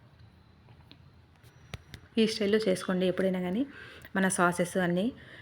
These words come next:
ఆ, కరెక్ట్గా మిక్స్ అవుతాయన్నమాట. తర్వాత ఇలాంటి ఒక వైడ్ ప్యాన్ తీసుకొని అందులో నేను ఆయిల్ వేసానండి, వన్ స్పూను లేకపోతే టూ టేబుల్ స్పూన్స్ అనుకోవచ్చు. ఇందులో ఆయిల్ బాగా వేడైన తర్వాత హై హీట్‌లోనే చేసుకోవాలి ఇదంతా.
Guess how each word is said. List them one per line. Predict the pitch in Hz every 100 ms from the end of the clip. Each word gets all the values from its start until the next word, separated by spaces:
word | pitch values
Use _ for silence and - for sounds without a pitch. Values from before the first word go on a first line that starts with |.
| - 190
ఆ, | 175
కరెక్ట్గా | 175 180 185 175
మిక్స్ | 165 -
అవుతాయన్నమాట. | 160 165 160 160 165 247 - - - - - - - - - - - - - -
తర్వాత | 196 190 285 - - - - 220
ఇలాంటి | 190 185 180
ఒక | 175
వైడ్ | 180 185 190 180 175
ప్యాన్ | 170 165
తీసుకొని | 160 - 175 247
అందులో | 196 175 170
నేను | 160 226 277 - - - -
ఆయిల్ | 180 185
వేసానండి, | 170 160 156 160 202 302 - - -
వన్ | 185
స్పూను | 175 - 190 240 - - - - -
లేకపోతే | - 196 220 226
టూ | 311 208
టేబుల్ | 185 175 175
స్పూన్స్ | - 170 165
అనుకోవచ్చు. | 160 170 170 277 - - - - - -
ఇందులో | 202 190 240 - - - -
ఆయిల్ | 202 196
బాగా | 180 175 180
వేడైన | 175 175 170 165
తర్వాత | 180 180 254 262 220
హై | - 208
హీట్‌లోనే | 196 190 180 190 202
చేసుకోవాలి | 156 - 170 160
ఇదంతా. | 165 165 247